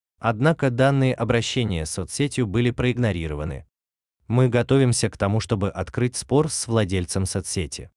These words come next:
Но переживаем, что это может стоить нам бана и блокировки всего контента», добавили в редакции. Напомним, что сегодня утром стало известно о блокировке в Instagram официальной страницы правительства Севастополя.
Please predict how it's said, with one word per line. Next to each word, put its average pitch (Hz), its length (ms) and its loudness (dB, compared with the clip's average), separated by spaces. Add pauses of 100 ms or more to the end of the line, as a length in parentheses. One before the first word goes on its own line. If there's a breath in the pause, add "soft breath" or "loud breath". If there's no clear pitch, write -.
(480)
Но 123 160 2
переживаем, 131 640 2
что - 160 -2
это 123 220 2
может 123 300 2
стоить 104 380 0
нам 95 240 0
бана 107 340 2
и 90 40 -2
блокировки 95 640 -2
всего 95 320 -2
контента», 113 680 0
добавили 95 540 0
в 95 60 -4
редакции. 101 640 -4 (600)
Напомним, 117 540 2
что - 180 -2
сегодня 110 500 2
утром 135 320 0
стало 139 400 2
известно 110 460 0
о 92 160 -2
блокировке 95 640 0
в 107 80 0
Instagram 95 640 0
официальной 101 600 0
страницы 113 640 -2
правительства 92 680 -2
Севастополя. 90 720 -4